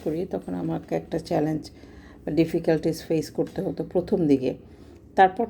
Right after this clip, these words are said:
থেকে যখন আমি মেজার করে এরকম দেখানো শুরু করেছি, তখন থেকে ওই প্রবলেমটা আর হচ্ছে না। সেটা হচ্ছে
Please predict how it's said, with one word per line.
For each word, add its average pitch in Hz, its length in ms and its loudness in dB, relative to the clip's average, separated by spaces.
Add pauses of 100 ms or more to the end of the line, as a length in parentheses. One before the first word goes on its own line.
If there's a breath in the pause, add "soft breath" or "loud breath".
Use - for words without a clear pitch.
থেকে 247 180 0
যখন 202 280 0
আমি 196 280 -2
মেজার 151 380 4
করে 190 260 -2
এরকম 180 540 -4
দেখানো 160 360 0
শুরু - 260 -6
করেছি, 170 400 -4
তখন 165 280 -6
থেকে 165 200 0
ওই 151 120 6 (680 loud breath)
প্রবলেমটা 156 520 4
আর 139 100 0 (120)
হচ্ছে 165 320 -6
না। - 80 -12 (340)
সেটা 220 260 0
হচ্ছে 226 300 0